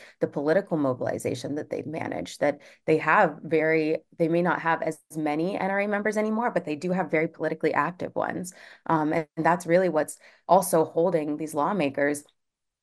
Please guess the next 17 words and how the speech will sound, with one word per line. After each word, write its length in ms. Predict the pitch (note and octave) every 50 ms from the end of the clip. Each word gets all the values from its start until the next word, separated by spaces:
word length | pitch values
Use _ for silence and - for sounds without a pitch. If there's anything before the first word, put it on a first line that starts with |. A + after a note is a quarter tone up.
| _
in 100 | - F#3+
the 80 | F#3+ F#3
palms 360 | F3+ E3+ D3+ D3 E3 F3 F3+
of 80 | F3 D#3+
their 120 | F3 E3+
hands. 280 | D#3 E3 F#3 E3 C#3 -
It's 200 | - C#3+ - E3+
not 180 | D#3+ E3 -
just 240 | - D#3+ D#3 - -
campaign 320 | - - D3+ D3+ E3 F3 G#3+
donations. 400 | A#3 F#3+ D3+ D3 C#3+ D3+ D3 D3
It's 140 | D3+ - -
also 360 | D#3 E3 E3 - D#3+ D#3 D#3 - - - _ _ _ _ -
them 220 | D3 D#3+ E3 F3
threatening 380 | F3+ - - E3+ E3+ D#3+ E3 D#3
lawmakers 640 | D3 C#3+ C#3+ D3+ C#3+ C#3 C#3 - C#3+ C#3 C#3+ C#3 -
with 300 | C#3 C#3 D3+ D3 C#3+ B2